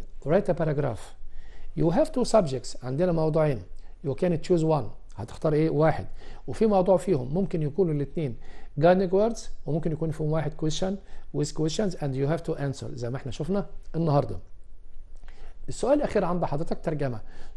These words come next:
Translate into English، عندي three sentences. Translate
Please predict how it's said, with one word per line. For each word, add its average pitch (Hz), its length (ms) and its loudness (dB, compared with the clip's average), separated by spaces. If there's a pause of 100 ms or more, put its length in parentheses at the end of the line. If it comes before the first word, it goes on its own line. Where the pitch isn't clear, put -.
Translate 147 400 4 (140)
into - 180 2
English، 247 380 2 (320)
عندي 180 400 2 (200)
three 190 140 6
sentences. 190 600 0 (460)
Translate 160 380 2